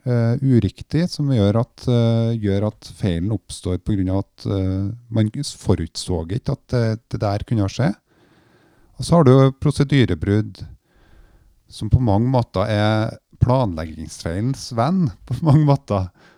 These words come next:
At når du da har planlagt, eh, og egentlig lagt, eh, lagt noen prosedyrer, så,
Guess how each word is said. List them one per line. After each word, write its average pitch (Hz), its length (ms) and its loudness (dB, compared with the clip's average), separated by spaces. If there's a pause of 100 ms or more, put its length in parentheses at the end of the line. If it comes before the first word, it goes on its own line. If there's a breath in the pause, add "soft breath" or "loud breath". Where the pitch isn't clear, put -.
(120)
At - 360 -6
når 117 320 2
du 113 140 4
da 113 180 4
har 117 100 0
planlagt, 117 920 0
eh, 113 840 0 (180)
og 110 380 2
egentlig 101 500 -2
lagt, - 380 -2 (100)
eh, 107 320 -2
lagt 104 400 -2
noen 156 160 2
prosedyrer, 143 640 2
så, 113 380 0